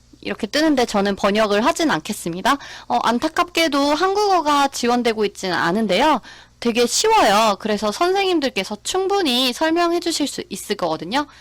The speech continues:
여기도 보-, 나와 있지만 티처블 머신이라고 되어 있어요. 여기서 자신의 카메라를 이용해서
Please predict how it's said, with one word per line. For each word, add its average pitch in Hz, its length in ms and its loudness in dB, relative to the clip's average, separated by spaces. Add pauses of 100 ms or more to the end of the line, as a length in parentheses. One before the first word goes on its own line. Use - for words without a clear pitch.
(180)
여기도 220 280 -4
보-, - 280 -6 (200)
나와 196 300 4
있지만 208 520 -2
티처블 415 540 -2
머신이라고 175 640 -8
되어 180 220 -6
있어요. 147 460 -10 (580)
여기서 269 500 -2
자신의 294 540 -4
카메라를 403 560 0
이용해서 202 1000 -2